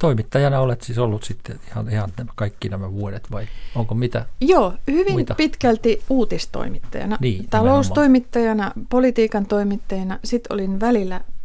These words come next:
Speaker 2: neljä vuotta kirjeenvaihtajana Tukholmassa. Silloin kuului kaikki Pohjoismaat siihen, siihen tuota hommaan. Ja sitten on tehnyt tämmöisiä syrjähyppyjä. Tää on nyt kolmas sijaisuus täällä Radion Ykkösaamussa. Ja sitten on välillä on ollut A-studiossa.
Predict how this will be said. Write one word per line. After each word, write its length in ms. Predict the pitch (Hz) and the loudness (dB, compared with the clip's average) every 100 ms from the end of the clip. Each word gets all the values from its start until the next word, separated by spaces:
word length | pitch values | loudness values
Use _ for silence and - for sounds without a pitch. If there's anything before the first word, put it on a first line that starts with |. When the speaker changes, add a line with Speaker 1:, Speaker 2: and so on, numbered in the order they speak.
| - | -4
Speaker 2:
neljä 280 | 190 190 175 | -2 -2 -2
vuotta 240 | 175 - | -4 -4
kirjeenvaihtajana 920 | 175 262 233 214 190 185 - 190 185 185 - - - | 0 2 4 2 2 0 0 -2 -2 -2 -4 -4 -4
Tukholmassa. 680 | 220 - 226 226 226 - 214 | -6 -4 -2 0 0 -2 -2
Silloin 260 | 208 196 | 0 -2
kuului 240 | 196 185 185 | -4 -8 -6
kaikki 260 | 185 - | -6 -4
Pohjoismaat 600 | 202 214 208 196 185 175 | 0 0 0 0 -2 -4
siihen, 360 | - 185 175 180 - - - - - - - - | -4 -4 -2 -2 -2 -4 -8 -8 -10 -8 -6 -6
siihen 400 | - 240 220 190 190 | 0 2 2 2 -2
tuota 340 | 180 185 190 - - | -4 -6 -6 -6 -2
hommaan. 460 | 196 185 185 180 190 | 0 0 0 -2 0
Ja 80 | |
sitten 340 | 202 220 196 185 | -2 -4 -4 -2
on 140 | 220 | 0
tehnyt 300 | 294 277 254 | 2 4 4
tämmöisiä 380 | 240 240 220 214 | 4 6 6 6
syrjähyppyjä. 840 | 240 247 190 185 190 - 190 185 | 6 6 4 0 -4 -6 -6 -2
Tää 180 | - 185 | 0 0
on 120 | 185 | 0
nyt 240 | 180 - - | 0 -2 -2
kolmas 500 | - 240 277 269 - | 2 4 4 4 2
sijaisuus 520 | 247 226 208 202 190 | 2 4 4 2 -2
täällä 300 | - 190 180 | -2 -4 0
Radion 340 | 196 233 240 208 | 4 6 4 2
Ykkösaamussa. 760 | 220 - 196 208 185 185 - | -2 -4 -4 -2 -2 -4 -4
Ja 100 | 185 | -4
sitten 240 | 190 202 196 | -2 -2 -2
on 80 | 196 | 0
välillä 360 | 233 240 226 | 2 2 2
on 100 | 208 | 0
ollut 240 | 190 185 - | -2 -4 -4
A-studiossa. 840 | 151 185 - 254 262 269 - 269 | -2 0 0 2 4 2 4 4